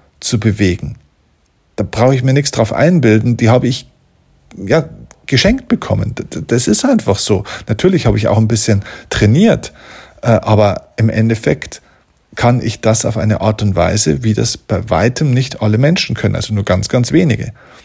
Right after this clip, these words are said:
Dafür habe ich einige Gaben eben überhaupt nicht, ja. So, und diese Gabe, die dir gegeben und geschenkt wurde, zu erkennen und mit der deine Sinnhaftigkeit und deine Lebensaufgabe, deine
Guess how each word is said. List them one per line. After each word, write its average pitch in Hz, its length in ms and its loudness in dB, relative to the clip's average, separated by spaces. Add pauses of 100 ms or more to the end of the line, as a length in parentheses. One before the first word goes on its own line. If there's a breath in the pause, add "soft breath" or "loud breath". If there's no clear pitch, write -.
(140 loud breath)
Dafür 117 280 2
habe 110 140 2
ich - 140 -6
einige 117 340 2
Gaben 104 340 2
eben 113 200 2
überhaupt 139 440 2
nicht, - 240 -14 (200)
ja. - 200 -6 (600 loud breath)
So, - 120 -4
und 110 300 0
diese 190 260 4
Gabe, 123 800 0 (460)
die 123 80 4
dir 120 160 2
gegeben 135 560 0
und 117 120 -2
geschenkt 139 440 -2
wurde, 101 160 0
zu - 160 -2
erkennen 123 520 0
und 107 260 -2 (420)
mit 120 340 0
der 135 200 6
deine 117 260 2
Sinnhaftigkeit 127 880 0
und 117 100 0
deine 110 200 4
Lebensaufgabe, 123 1300 2
deine 107 260 2